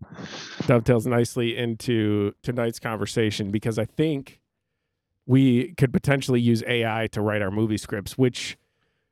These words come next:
sort of brings this whole thing full circle in that our laziness and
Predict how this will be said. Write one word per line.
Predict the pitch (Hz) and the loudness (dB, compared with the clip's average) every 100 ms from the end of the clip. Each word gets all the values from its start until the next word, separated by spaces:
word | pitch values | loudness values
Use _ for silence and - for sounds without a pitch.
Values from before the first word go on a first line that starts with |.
| _ | _
sort | - 220 | 4 4
of | 214 | 6
brings | 151 180 151 | 4 4 0
this | 143 | 2
whole | 143 143 | 2 2
thing | - 143 | 2 -2
full | 139 135 | 0 -2
circle | 120 - 123 156 156 | -2 -2 0 4 4
in | 131 | 4
that | 117 113 | 2 2
our | 117 131 | 2 2
laziness | 120 120 135 151 156 160 160 - - _ - | 2 2 2 0 0 -2 -4 -10 -14 _ -4
and | 123 117 110 107 101 | 0 0 0 -2 -6